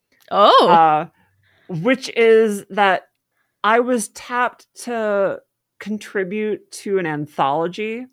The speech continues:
Speaker 2: that she was putting together.
Speaker 1: Mm-hmm.
Speaker 2: And I fucking blew it. Like, I
Speaker 1: Oh.
Speaker 2: Yeah, no,
Speaker 1: <laughs>
Speaker 2: like, um, stuff was, like,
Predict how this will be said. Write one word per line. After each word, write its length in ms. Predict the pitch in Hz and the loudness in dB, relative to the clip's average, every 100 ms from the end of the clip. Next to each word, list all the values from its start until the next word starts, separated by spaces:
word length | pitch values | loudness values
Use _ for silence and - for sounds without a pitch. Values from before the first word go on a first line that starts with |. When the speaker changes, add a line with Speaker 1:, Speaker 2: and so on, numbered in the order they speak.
| _ _ _ _ _ | _ _ _ _ _
Speaker 2:
that 160 | - - | -14 -10
she 140 | 247 | -8
was 160 | 233 226 | -8 -6
putting 260 | - 226 233 | -6 -6 -6
together. 600 | 262 240 247 247 269 269 _ _ _ _ _ - | -8 -8 -6 -6 -8 -12 _ _ _ _ _ -12
Speaker 1:
Mm-hmm. 400 | 190 202 185 247 - _ _ _ _ _ | -10 -10 -10 -12 -14 _ _ _ _ _
Speaker 2:
And 320 | 175 180 185 - _ | -16 -14 -14 -16 _
I 240 | 190 185 202 | -10 -8 -10
fucking 920 | - - - 269 208 - 185 147 131 | -12 -20 -10 -6 -6 -6 -6 -6 -6
blew 320 | 147 151 139 | -4 -2 -2
it. 240 | 107 - _ _ 180 - | -4 -10 _ _ -16 0
Like, 240 | 190 - - - _ - | 2 2 -4 -20 _ -4
I 320 | 190 220 240 | 0 2 2
Speaker 1:
Oh. 400 | 392 370 349 311 - _ _ _ _ _ - 480 | 0 0 -4 -10 -16 _ _ _ _ _ -8 -6
Speaker 2:
Yeah, 300 | 311 269 240 | 4 4 6
no, 260 | 247 240 214 | 6 6 6
Speaker 1:
<laughs> 0 | |
Speaker 2:
like, 420 | 254 403 - - - 440 - 349 - - 403 - | 6 6 4 -6 -2 -2 0 -2 0 0 0 4
um, 540 | 240 220 202 185 180 _ _ _ _ _ _ | 6 8 6 2 -4 _ _ _ _ _ _
stuff 400 | - - 277 277 | -4 2 2 2
was, 220 | 370 311 | -2 2
like, 360 | 311 202 175 | 2 2 0